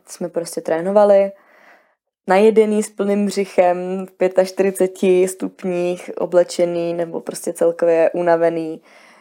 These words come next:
Eh, byl to jeden, eh, z těch, z toho dne byla to jedna doba, kdy jsi jako fakt šáhl na dno. Eh, protože když to někdo flákal, tak se to opakovalo znova,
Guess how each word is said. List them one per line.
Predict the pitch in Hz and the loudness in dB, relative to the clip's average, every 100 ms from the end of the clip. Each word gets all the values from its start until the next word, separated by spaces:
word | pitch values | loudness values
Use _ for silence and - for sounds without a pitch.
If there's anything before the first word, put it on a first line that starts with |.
| _ _ _ _ | _ _ _ _
Eh, | 180 170 156 147 156 - _ _ _ _ | 2 4 2 -2 -4 -6 _ _ _ _
byl | 202 190 | -4 -2
to | 190 | 0
jeden, | 180 170 170 170 175 - | 2 2 0 -2 -8 -10
eh, | - 170 165 165 170 | -6 -6 -6 -8 -10
z | - - | -12 -4
těch, | 190 185 - _ _ _ _ _ _ | -4 -4 -12 _ _ _ _ _ _
z | - | -2
toho | 233 226 | 2 4
dne | 190 240 311 | 4 2 4
byla | 247 240 | 4 4
to | 226 226 | 4 4
jedna | 220 220 208 | 4 4 2
doba, | 196 190 196 | 2 2 2
kdy | 190 | 0
jsi | 185 185 185 | -4 -2 -2
jako | 185 | 0
fakt | 185 175 175 | -2 -2 0
šáhl | 170 170 170 170 | 0 0 -2 -6
na | 160 | -8
dno. | 165 160 156 _ _ _ _ _ _ _ _ _ 180 | -6 -8 -10 _ _ _ _ _ _ _ _ _ 0
Eh, | 180 170 175 175 | 2 2 -4 -4
protože | - 226 220 | 0 2 2
když | 214 214 | 2 2
to | - | 2
někdo | 220 208 190 | 2 4 0
flákal, | 196 196 202 190 190 | 2 2 4 2 4
tak | 190 190 | 0 -2
se | 175 | -4
to | 165 | -4
opakovalo | 160 - - | -6 -8 -8
znova, | - 165 175 175 | -8 -2 0 0